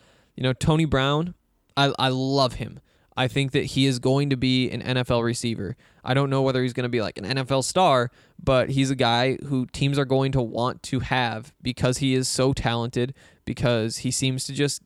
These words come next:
get the game of football. He knows how to do his job, and that plays well, uh, in the N F L.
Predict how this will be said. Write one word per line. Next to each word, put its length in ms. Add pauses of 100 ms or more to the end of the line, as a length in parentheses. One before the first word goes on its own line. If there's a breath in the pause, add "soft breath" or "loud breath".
get 280
the 80
game 280
of 100
football. 520
He 160
knows 240
how 160
to 260 (160)
do 180
his 240
job, 520
and 140
that 180 (100)
plays 420
well, 400 (540 soft breath)
uh, 240 (100)
in 120
the 100
N 100
F 160
L. 240